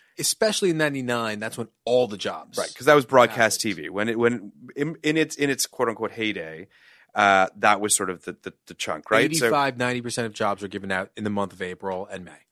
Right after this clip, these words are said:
Speaker 1: and
Speaker 2: So
Speaker 1: months of
Speaker 2: what
Speaker 1: it.
Speaker 2: happens is all these pilots get shot, and then they start to get screened.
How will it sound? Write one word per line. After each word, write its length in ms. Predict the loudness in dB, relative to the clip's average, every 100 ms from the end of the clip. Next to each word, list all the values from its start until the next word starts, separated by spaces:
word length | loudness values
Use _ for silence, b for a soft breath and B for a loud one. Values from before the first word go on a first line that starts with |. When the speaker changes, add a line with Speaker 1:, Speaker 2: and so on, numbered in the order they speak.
| -10
Speaker 1:
and 100 | 0
Speaker 2:
So 120 | 2
Speaker 1:
months 160 | 2 2
of 60 |
Speaker 2:
what 100 | 0
Speaker 1:
it. 20 | 2
Speaker 2:
happens 480 | 4 4 2 -2
is 160 | -2 2
all 100 | 2
these 140 | 0 0
pilots 340 | 4 4 4
get 140 | 0
shot, 480 | 0 6 8 8 4 0
and 140 | 0
then 100 | 2
they 100 | 0
start 200 | 2 0
to 40 | -2
get 160 | -2
screened. 640 | -2 0 -2 -2 -8 -20